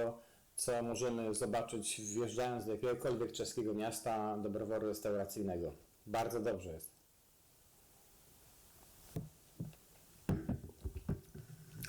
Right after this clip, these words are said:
Zwróćcie uwagę na pianę. Cały czas ładnie pracuje na szkle.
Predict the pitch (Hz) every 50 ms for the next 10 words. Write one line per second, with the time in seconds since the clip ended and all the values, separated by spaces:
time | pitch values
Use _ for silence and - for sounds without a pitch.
0 | - - - 117 123 - - - 123 117 127 123 120 120 113 110 - - 147 156
1 | 156 139 127 - - - - - - - - - - - - - - 127 120 110
2 | - 123 117 120 123 127 120 113 107 113 101 - 104 - - - 117 110 104 98
3 | 98 - - 127 123 123 123